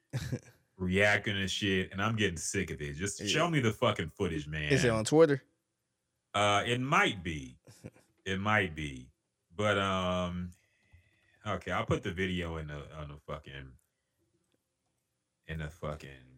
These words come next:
Speaker 2: rundown, man. Put it in
Speaker 1: <laughs>
Speaker 2: there. But, uh, this, this is his apology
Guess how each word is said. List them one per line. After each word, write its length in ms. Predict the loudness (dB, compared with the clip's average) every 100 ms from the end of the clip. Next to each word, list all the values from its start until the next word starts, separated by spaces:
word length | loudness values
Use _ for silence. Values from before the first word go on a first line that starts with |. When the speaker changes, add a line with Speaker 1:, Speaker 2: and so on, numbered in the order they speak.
| -20 -20 -20 -16
Speaker 2:
rundown, 640 | -10 -8 -8 -12 -12 -12
man. 520 | -14 -12 -12 -12 -14 -18 _ -2 -2 -2 2
Put 160 | 2 2
it 60 | -4
in 180 | -6 -6
Speaker 1:
<laughs> 40 |
Speaker 2:
there. 320 | -8 -8 -14 _ _ _ _ -16 _ _ _ _ -20 -6
But, 160 | 0 2
uh, 140 | 4
this, 200 | 4 2
this 140 | 4 6 6
is 100 | 4
his 120 | 2
apology 840 | 2 4 4 6 4 0 -6 -6 -10